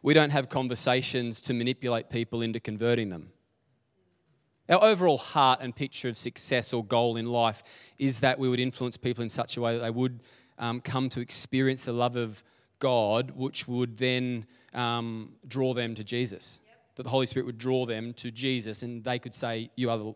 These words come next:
way, the truth, and the life." That's the goal. But I, I have personally a hard time, and God's working on me all the time, so I might be different in five years. But at the moment, I have a hard time with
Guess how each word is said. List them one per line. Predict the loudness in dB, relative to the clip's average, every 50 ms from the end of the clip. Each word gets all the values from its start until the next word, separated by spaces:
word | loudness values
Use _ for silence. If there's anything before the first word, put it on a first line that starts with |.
| _ -8
way, | -6 -6 -6
the | -6 -10 -12 -16 -20 -8
truth, | -2 -2 -2 -2 -2
and | -6
the | -4
life." | -4 -2 -4 -4 -4 -2
That's | 0 0 0 0
the | -2 -6
goal. | 0 4 6 6 6 6 4 2 2 0 -2 -10 -20 -20 -20 -20 -20 _ _ 2
But | 4 4 4 4 0 _ _ _ _ 2
I, | 4 4 4 6
I | 6 8 8 8
have | 6 4 2 0 0 0
personally | 0 0 0 0 -4 -4
a | -4 -4
hard | -2 0 0 0 -2 -2
time, | -2 -2 0 0
and | -2 -2 0
God's | 2 4 4 4 4 2
working | 2 4 4 4 4 0 -4 -8
on | -6 -4
me | -2 0
all | 0 0 0
the | -2
time, | -4 -2 -2 -2 -2 -2 -2
so | -4 -4 -2
I | -2
might | 0 -2 -2 -2
be | -4
different | -6 -6 -6 -6 -8 -12 -8
in | -2
five | 0 2 4 4 2
years. | 2 -2 -6 -6 -10 -14 -18 -18 _ _ _ _ _ _ _ -20 -20 -8 0
But | 0 0
at | 2
the | 2 0
moment, | 0 2 2 4 4 2 2 2 0 0 -2 0
I | 0 0 2
have | 2 0 -2
a | -2
hard | -2 0 0 0 0 0 -2 -6
time | -6 -4 -4 -2 -2 -2 -2
with | -2 -2 -4 -6